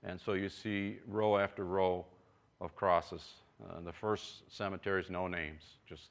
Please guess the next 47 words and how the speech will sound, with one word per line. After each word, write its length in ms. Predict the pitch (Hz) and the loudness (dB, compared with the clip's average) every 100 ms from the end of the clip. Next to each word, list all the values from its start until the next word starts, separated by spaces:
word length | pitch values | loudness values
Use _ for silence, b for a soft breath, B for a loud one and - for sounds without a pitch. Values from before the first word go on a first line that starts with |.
| _ | _
the 80 | 80 | -4
bodies 380 | 90 87 85 - | 0 0 -2 -8
of 140 | - | -12
prisoners. 480 | - 87 - 80 76 - - _ b b b b b b - | -6 -6 -6 -12 -14 -18 -20 _ b b b b b b -10
Um, 380 | 87 85 85 85 98 - _ _ _ _ - _ _ _ _ - | -6 -4 -4 -8 -16 -20 _ _ _ _ -20 _ _ _ _ -4
Warden 280 | 87 95 90 | 2 2 0
Kane 360 | - 101 98 95 | -2 0 0 -2
has 180 | 90 | -8
allowed 340 | 87 87 90 85 | -4 0 0 0
for 80 | 92 | -6
dignity 560 | 80 101 90 87 82 80 | -6 -4 -4 -6 -10 -10
to 80 | 85 | -8
come 220 | 92 82 | -8 -6
to 60 | 80 | -4
that 240 | 90 - | -4 -2
process. 480 | 87 82 - 87 - | -2 -2 -2 -8 -6
I 60 | 85 | -8
won't 260 | 85 85 | -8 -8
go 180 | 92 85 | -6 -4
into 140 | 82 | -6
the 80 | 87 | -6
whole 220 | 80 87 | -2 -4
thing, 300 | 78 87 85 | -2 -6 -6
but 180 | 82 80 | -6 -8
you 80 | 92 | -10
can 140 | 87 | -10
talk 360 | - 107 107 - | -4 2 2 0
to 80 | 82 | -8
me 120 | 80 | -6
about 340 | 80 87 85 | -2 0 0
that. 240 | 87 87 - _ B B B B B B B B | -2 -6 -6 _ B B B B B B B B
There's 360 | 82 92 92 - | 0 2 2 -2
the 100 | 90 | 4
hospice 540 | 107 107 - - 107 | 6 6 2 -6 -8
center, 420 | - 110 113 120 110 87 | -4 -4 -2 -6 -10 -2
where 380 | 90 87 85 78 b b b b b _ - | 2 2 0 -6 b b b b b _ -12
the 80 | - | -4
people 360 | 120 110 107 | -2 2 2
that 160 | 95 92 | 2 2
volunteer 600 | 101 110 110 98 - 117 | 4 6 4 0 0 2
at 100 | 113 | 2
the 80 | 104 | -2
hospice 440 | 113 110 - - | 0 -2 -4 -14
center 280 | - 110 107 | -8 -4 -2
are 160 | 101 87 | 0 2
all 260 | 90 92 | 2 0
inmates. 640 | 92 98 95 104 107 - | -2 -4 -2 -4 -8 -18